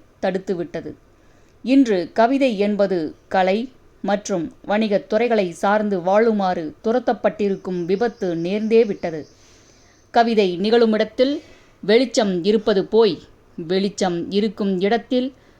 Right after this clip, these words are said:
கவிதை தன்னை அமர்த்தி கொள்ள வேண்டிய மாற்றம் நிகழ்ந்திருக்கிறது. கவிதையின் அழகியல் தேவையை ஆராதிப்பவர்கள் கூட அதை காட்சி படிமங்கள் ஊடாக தரிசித்தால்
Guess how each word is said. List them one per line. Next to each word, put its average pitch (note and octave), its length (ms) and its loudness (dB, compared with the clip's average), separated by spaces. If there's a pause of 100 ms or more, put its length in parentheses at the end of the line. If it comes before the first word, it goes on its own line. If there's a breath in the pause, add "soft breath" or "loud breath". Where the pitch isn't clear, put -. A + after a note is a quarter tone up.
(160 soft breath)
கவிதை A3+ 400 2 (180)
தன்னை G3+ 480 0
அமர்த்தி G#3+ 440 0
கொள்ள G3+ 280 2
வேண்டிய F3+ 480 -2
மாற்றம் A#3 760 -2
நிகழ்ந்திருக்கிறது. F3 800 -2 (720 soft breath)
கவிதையின் F#3+ 680 0
அழகியல் F#3+ 680 0
தேவையை A3 640 0
ஆராதிப்பவர்கள் G3 1000 0
கூட A3+ 220 -2 (640 soft breath)
அதை G3+ 420 0
காட்சி B3+ 420 0
படிமங்கள் G#3 600 0
ஊடாக G3+ 560 2
தரிசித்தால் A3 760 0